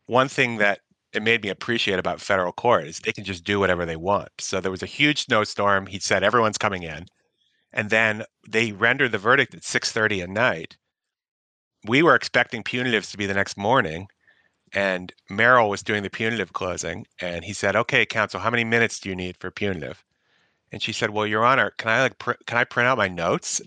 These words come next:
And he was clearly very unhappy. And she said, "I'll just do it from my computer." <laughs> So it's like, no time to waste. So he, he brought them back and said, "Okay, now you have more to do tonight." Um, interestingly, the, the,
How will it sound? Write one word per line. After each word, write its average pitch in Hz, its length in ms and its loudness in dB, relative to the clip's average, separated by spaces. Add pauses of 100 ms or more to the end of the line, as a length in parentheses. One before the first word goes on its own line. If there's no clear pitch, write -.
(120)
And 87 160 -8
he 101 140 -6
was 95 140 -6
clearly 107 400 2
very 98 260 4
unhappy. 90 500 -2
And 80 80 -10
she - 140 -8
said, 87 240 -6
"I'll 104 140 6
just 110 180 -2
do 117 140 6
it 113 60 2
from 110 120 -2
my 95 80 2
computer." 92 640 -4 (440)
<laughs> 180 60 4 (640)
So 220 200 4
it's 208 120 2
like, 101 200 0
no 131 180 6
time 131 320 4
to 113 100 -4
waste. 104 340 2
So 123 100 -2
he, 127 180 -6
he 117 240 -2
brought 117 240 4
them 123 120 0
back 127 200 4
and 107 100 -8
said, 98 140 -2
"Okay, 107 300 2
now 98 160 2
you 104 140 0
have 95 100 0
more 101 180 2
to 95 60 0
do 104 200 0
tonight." 98 440 -2 (720)
Um, 95 500 2 (300)
interestingly, 160 640 0
the, 127 140 -4 (220)
the, 123 280 4